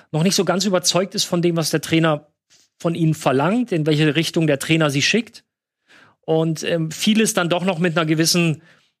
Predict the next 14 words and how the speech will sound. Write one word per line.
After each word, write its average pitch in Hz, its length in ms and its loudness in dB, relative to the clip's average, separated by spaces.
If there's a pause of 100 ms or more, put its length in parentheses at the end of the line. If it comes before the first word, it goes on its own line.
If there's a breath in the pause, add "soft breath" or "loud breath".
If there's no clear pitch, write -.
(500)
Qualität, 165 680 0
die 160 60 2
ja 156 120 2
zweifelsohne 160 680 0
auch 139 200 -4
neben 156 280 2
Messi 147 300 0
noch 139 140 -2
auf 127 100 -6
dem 127 160 -8
Platz 143 260 -4
steht, - 340 -4 (100)
gelöst 139 680 2
wird. 196 340 0